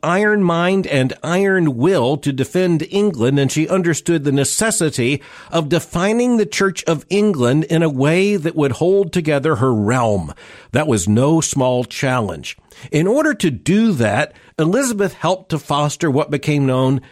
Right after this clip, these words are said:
as the identity of Anglicanism as a middle way. A middle way between what? Well, some of the people at the time during the Tudor age felt that the Church of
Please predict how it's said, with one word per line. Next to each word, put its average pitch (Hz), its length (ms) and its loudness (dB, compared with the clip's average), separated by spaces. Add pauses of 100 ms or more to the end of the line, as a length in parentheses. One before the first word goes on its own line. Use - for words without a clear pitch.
(140)
as 151 240 -2
the 165 160 0
identity 196 680 0
of 160 180 -4
Anglicanism 139 920 0
as 151 280 -2
a 147 100 2
middle 127 400 2
way. 127 560 -2 (160)
A 123 60 2
middle 240 300 2
way 202 160 0
between 190 560 0
what? 127 500 -6 (560)
Well, 165 140 0
some 277 240 0
of 269 60 0
the 247 80 0
people 175 280 0
at 156 100 -2
the 139 60 -4
time 143 420 0
during 202 260 2
the 175 100 2
Tudor 147 340 2
age 135 360 0
felt 226 420 -2
that 139 280 0
the 139 100 0
Church 220 320 -2
of 156 120 -2